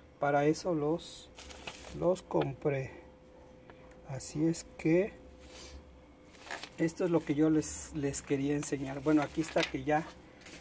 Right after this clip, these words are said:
que ya trabaja, que están trabajando todas sus teclas. Aquí están. Están trabajando todas sus teclas. Ahí están ya con su servicio y todo, y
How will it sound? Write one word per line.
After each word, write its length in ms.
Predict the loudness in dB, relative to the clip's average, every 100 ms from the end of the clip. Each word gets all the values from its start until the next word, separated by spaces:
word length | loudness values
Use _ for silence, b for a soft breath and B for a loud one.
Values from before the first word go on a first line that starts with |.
| -10
que 100 | -6
ya 120 | -4
trabaja, 640 | 0 2 4 2 2 -2 -4 -16 -18
que 60 |
están 200 | -4 0
trabajando 560 | 2 0 -2 -4 -4 -6 0
todas 300 | 2 4 2
sus 220 | -4 -8
teclas. 480 | -4 -4 -4 -8 -12 -18 -20 B B -20 -20 -20 -16
Aquí 120 | -16
están. 260 | -14 -14 -14 -16 -20 -20 -20 -20 -20 -20 -20 -20 B B B -20 -20
Están 240 | -14 -12 -8
trabajando 520 | -8 -8 -8 -8 -8 -8
todas 320 | -6 -6 -8
sus 180 | -12 -14
teclas. 680 | -12 -12 -14 -16 -18 -18 -20 -20 -20 -20 -20 B B B -20 -16 -12
Ahí 140 | -10
están 260 | -10 -10 -8
ya 140 | -8
con 160 | -8 -10
su 100 | -10
servicio 880 | -10 -10 -8 -4 -2 -2 -2 -4 -6
y 60 |
todo, 640 | -6 -6 -2 0 0
y 40 | -2